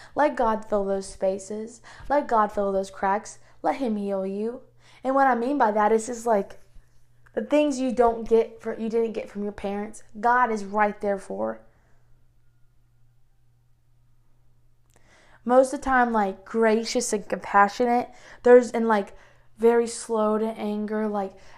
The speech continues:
that's very, like, just, like, very soft and warm and very fatherly, but also very motherly, like, both of those things. He has very maternal instincts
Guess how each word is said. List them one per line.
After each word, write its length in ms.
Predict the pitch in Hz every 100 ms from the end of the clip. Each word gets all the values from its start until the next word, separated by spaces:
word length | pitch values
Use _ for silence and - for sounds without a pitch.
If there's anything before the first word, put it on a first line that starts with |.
| -
that's 360 | 247 294 302
very, 600 | 262 240 247 254 247 233
like, 340 | 226 214 202 - - - - -
just, 180 | 277 262
like, 140 | 233
very 240 | 214 233 226
soft 580 | 226 - 233 214 208 -
and 260 | 208 202 208 220
warm 240 | 214 208
and 180 | 208 214
very 200 | 233 233
fatherly, 640 | 226 214 220 226 202 196
but 160 | 190 -
also 360 | - 262 285 254
very 520 | 190 196 247 247 208 - - - _
motherly, 640 | 214 214 226 240 202 196 196
like, 360 | 214 202 - - - - _
both 300 | 214 240 285
of 160 | - 202
those 240 | 190 196
things. 560 | - 185 208 233 220 -
He 100 | 254
has 180 | 269 220
very 400 | 196 240 262 285
maternal 480 | 240 220 196 190 196
instincts 580 | 202 208 - 196 208